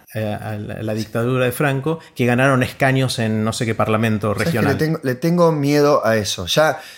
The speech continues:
Speaker 2: no es a los neonazis, sino a los que reivindiquen a Hitler. Que, o sea, eso,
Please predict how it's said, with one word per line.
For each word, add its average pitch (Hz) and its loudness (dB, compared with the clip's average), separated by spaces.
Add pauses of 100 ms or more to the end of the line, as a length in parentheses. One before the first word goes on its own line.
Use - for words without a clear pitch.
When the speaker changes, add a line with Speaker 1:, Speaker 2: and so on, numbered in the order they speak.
(160)
Speaker 2:
no 165 2
es 185 2
a 113 4
los 101 -2
neonazis, 135 0
sino 151 0
a - 2
los 214 2
que 135 -2
reivindiquen 147 2
a 160 0
Hitler. 90 -6 (360)
Que, 101 -4
o - -14
sea, 98 0 (360)
eso, - 0